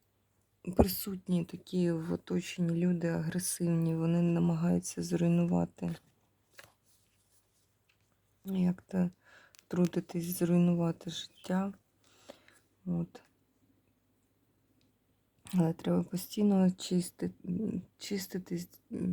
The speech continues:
пильнувати, дивитися, е, шукати поміч. Ну, і тут все про магічні впливи. Отака в сьогодні вийшла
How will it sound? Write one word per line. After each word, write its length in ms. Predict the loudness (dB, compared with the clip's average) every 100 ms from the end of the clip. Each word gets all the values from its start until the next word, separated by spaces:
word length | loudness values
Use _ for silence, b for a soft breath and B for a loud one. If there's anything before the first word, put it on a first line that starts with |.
| -4 2
пильнувати, 760 | 4 6 6 6 4 2 -6
дивитися, 880 | -4 0 -2 -2 -8 -8 -6 -4 -4 b b b b b b b b b _ _ _ _ -6
е, 460 | -2 0 0 -2 -4 -10 _
шукати 520 | -14 -10 -4 -4 -6 -12
поміч. 840 | -6 -2 2 4 4 -2 -10 -14 -18 _ _ _ _ _ _ -20 _ _ _ -20 _ _ _ _ _ _ _ _ _ _ _ _ _ _ _ _ _ _ _
Ну, 200 | -6 -4
і 40 | -6
тут 200 | -8 -14 -18 -18
все 240 | -14 -10
про 220 | -8 -4 0
магічні 680 | 2 2 0 -4 -4 -4
впливи. 600 | -4 -8 -2 0 0 -2 -4 _ _ _ _ B B B B B B B B B B B _ -8
Отака 360 | -6 2 2
в 80 | 4
сьогодні 540 | 0 0 2 4 6
вийшла 380 | 6 2 -2 -6